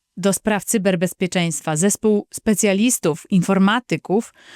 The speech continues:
wspólnie może przygotować niezbędne dokumenty, które będą zarówno dobre pod kątem prawnym, jak i technicznym. No i taka współpraca pomoże wam również przeprowadzić próbną kontrolę przed wizytą chociażby łodo.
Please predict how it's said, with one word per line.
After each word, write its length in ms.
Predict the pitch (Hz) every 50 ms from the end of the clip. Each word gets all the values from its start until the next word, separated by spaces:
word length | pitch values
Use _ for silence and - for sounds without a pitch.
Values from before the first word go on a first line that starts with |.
| - - - _
wspólnie 720 | - - - - _ 254 277 302 320 320 302 285 262 240
może 320 | 220 220 226 233 233 208
przygotować 560 | - - 208 175 196 190 - 208 185 202 190
niezbędne 540 | - 190 190 185 170 208 208 202 196 190 185
dokumenty, 560 | 170 175 - - 180 175 165 147 147 - 208
które 280 | 208 - 233 226 226 214
będą 520 | 190 226 226 220 202 226 226 220 214 220 226 - _ _ _ _ _ _ _ _ _ _ _
zarówno 720 | 190 170 202 220 226 226 262 311 330 285 254 233 220 190 175
dobre 440 | 156 220 226 202 151 165 160 147 139 -
pod 200 | _ 202 196 -
kątem 420 | - - 226 233 226 - 220 196 175
prawnym, 480 | 196 185 156 143 - - 196 240 285 - _ _ _ _ _ _
jak 320 | 185 196 190 165 - - 233
i 60 | 226
technicznym. 800 | - 302 - - 208 175 147 - - - - 156 143 147 175 165 - _ _ _ _ _ _ _ _ _ _ _ _ _ - - - - - - - - - _ -
No 280 | 208 240 254 254 254
i 320 | 254 254 247 247 247 240 - _ _ _
taka 560 | - 226 220 233 240 - 214 190 160 147 147 - _ _ _ _ _ _ _ _ _ _ _ _
współpraca 840 | - - - - 233 214 180 - 202 196 190 185 180 - - 165 151
pomoże 520 | - 208 214 220 226 226 233 233 240 220
wam 220 | 202 214 214 208 208
również 380 | 214 202 196 214 214 208 -
przeprowadzić 720 | - - 247 220 - 226 220 196 214 208 196 214 202 - -
próbną 500 | - - 247 254 254 190 190 202 190 185
kontrolę 540 | - 175 170 - 156 147 143 143 151 160 170
przed 380 | - - 370 359 - 214 175 165
wizytą 580 | 170 180 175 196 196 180 202 196 220 247 285 269
chociażby 600 | - 220 185 - 160 151 156 156 151 180 262 294
łodo. 460 | 226 151 - - 156 151 90 82